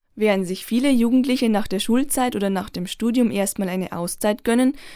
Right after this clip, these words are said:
gibt es auch junge Menschen, die sich auf besondere Weise in der Gesellschaft engagieren.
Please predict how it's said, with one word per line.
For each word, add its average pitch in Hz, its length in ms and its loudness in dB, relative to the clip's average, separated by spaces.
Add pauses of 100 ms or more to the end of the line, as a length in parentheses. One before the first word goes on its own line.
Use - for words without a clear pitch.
(140)
gibt 240 200 -2
es 240 100 0
auch 226 140 0
junge 208 240 4
Menschen, 185 420 0
die 226 100 2
sich 226 220 0
auf 226 140 -4
besondere 233 580 2
Weise 190 300 0
in 185 100 0
der 185 80 -2
Gesellschaft 185 640 -4
engagieren. 214 640 0